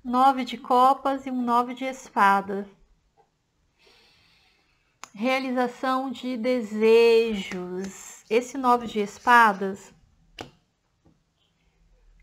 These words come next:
ele fala para não dar ouvidos aos pensamentos limitantes. Por quê?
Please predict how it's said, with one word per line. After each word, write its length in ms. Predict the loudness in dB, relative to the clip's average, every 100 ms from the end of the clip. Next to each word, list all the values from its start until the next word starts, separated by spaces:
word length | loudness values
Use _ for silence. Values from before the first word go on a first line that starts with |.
| _
ele 240 | -8 -6 -4
fala 340 | 2 4 4
para 320 | 6 6 4
não 220 | 0 -4
dar 260 | 0 2 2
ouvidos 680 | -2 -6 -8 -10 -10 -14 -18 -20 _ _ _ _ _ _ _ _ _ _ _ _ _ -10
aos 200 | -10 -8
pensamentos 680 | -10 -8 -6 -8 -8 -10
limitantes. 1400 | -10 -8 -8 -10 -18 _ -4 -2 -2 -6 -14 -14 -14 -16 -20 -20 _ _ _ _
Por 220 | -12 -12
quê? 380 | -12 -8 -6 -8